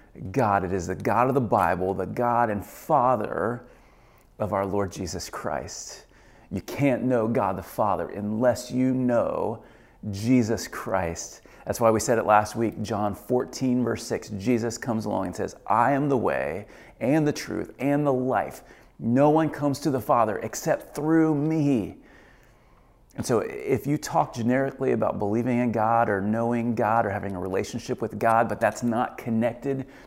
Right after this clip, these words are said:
to Jesus Christ, to the death and the burial and the resurrection of the Son of God, you're talking about a different God, not the only true God.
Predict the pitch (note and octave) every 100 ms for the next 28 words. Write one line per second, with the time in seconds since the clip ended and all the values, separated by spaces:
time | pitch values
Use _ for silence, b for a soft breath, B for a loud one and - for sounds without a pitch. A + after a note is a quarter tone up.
0 | - A#2+ G2+ G2+ B2 C3 B2+ - - -
1 | B2+ A#2+ C#3+ - - - B B - A2+
2 | F2 G2 A#2+ A#2+ B2 A#2 G2 G2 A2 A#2
3 | B2+ A2+ G2+ G2+ A2+ A#2 G#2 A2 - B2
4 | F2+ E2+ - B2 A#2+ - G2+ G2+ G#2+ B
5 | B B G#2+ C#3+ - A2+ A2+ G#2 F#2 F#2
6 | F2+ A2+ A2 - - - - - - B
7 | B B B B B - G#2 B2 C3 C3
8 | A#2 G#2+ G#2 G2 - F#2+ F#2 - - -